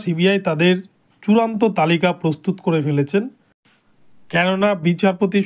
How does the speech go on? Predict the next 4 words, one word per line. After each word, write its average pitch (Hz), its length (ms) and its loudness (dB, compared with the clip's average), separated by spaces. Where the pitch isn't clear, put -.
সৌমেন 175 320 2
সেন 208 180 0
সিবিআইকে 180 680 0
কিছুদিন 185 340 0